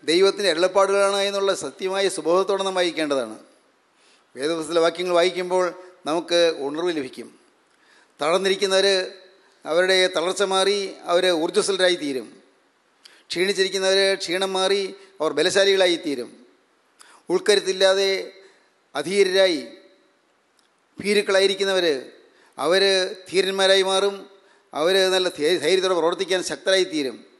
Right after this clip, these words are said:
നിരാശയിൽ ആണ്ടുപോയവർ വേദപുസ്തകം വായിക്കുമ്പോൾ നിരാശ മാറുകയും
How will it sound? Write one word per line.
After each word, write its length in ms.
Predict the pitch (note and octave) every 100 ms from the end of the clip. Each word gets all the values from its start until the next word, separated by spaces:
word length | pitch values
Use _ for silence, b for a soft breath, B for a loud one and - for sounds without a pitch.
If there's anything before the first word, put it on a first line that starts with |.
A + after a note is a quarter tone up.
| _ b b b b D3+
നിരാശയിൽ 420 | D#3+ F#3+ F#3 F#3
ആണ്ടുപോയവർ 800 | F3 F#3+ G3 G3 G3 G3 G3 - B B -
വേദപുസ്തകം 420 | D#3 F#3+ F#3+ F#3+
വായിക്കുമ്പോൾ 680 | F#3 G3 F#3+ G3 G3 F#3+ - - B B _ -
നിരാശ 340 | D3+ F#3+ F#3
മാറുകയും 640 | F#3+ E3+ F#3+ F#3+ G3 F3+